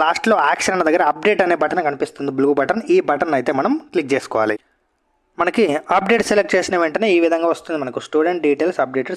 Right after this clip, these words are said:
successfully. అంటే మనం ఒక స్టూడెంట్ని సక్సెస్ఫుల్గా మనం ప్రమోట్ అయితే చేయడం జరిగింది.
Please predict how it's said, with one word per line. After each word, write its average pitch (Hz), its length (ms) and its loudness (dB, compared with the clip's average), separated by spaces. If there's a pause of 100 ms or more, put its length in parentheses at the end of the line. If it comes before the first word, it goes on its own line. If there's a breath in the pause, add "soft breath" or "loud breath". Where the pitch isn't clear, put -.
successfully. - 460 -2
అంటే 196 160 0 (480 loud breath)
మనం 196 160 0 (160)
ఒక 143 180 -2
స్టూడెంట్ని 185 520 0 (240)
సక్సెస్ఫుల్గా 165 560 -2
మనం 170 220 -2
ప్రమోట్ 180 340 2
అయితే 165 240 2
చేయడం 151 320 0
జరిగింది. 107 340 -6